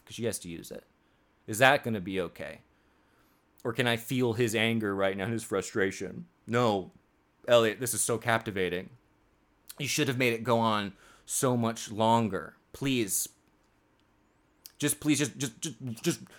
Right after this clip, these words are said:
just ramble about wh-, how does this apply to," well, how it applies is the idea that you, that we are constituted of stories and we have, you know,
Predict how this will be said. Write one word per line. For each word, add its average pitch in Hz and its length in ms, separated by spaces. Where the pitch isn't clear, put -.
just 156 160
ramble 143 480
about 113 300
wh-, 147 240
how 170 160
does 165 160
this 143 160
apply 123 460
to," 107 400
well, 160 140
how 208 80
it 202 60
applies 196 420
is 151 200
the 131 120
idea 117 240
that 107 80
you, 107 220
that 110 220
we 113 180
are 104 120
constituted 92 580
of 82 60
stories 90 380
and 95 120
we 95 60
have, 90 260
you 113 120
know, 87 240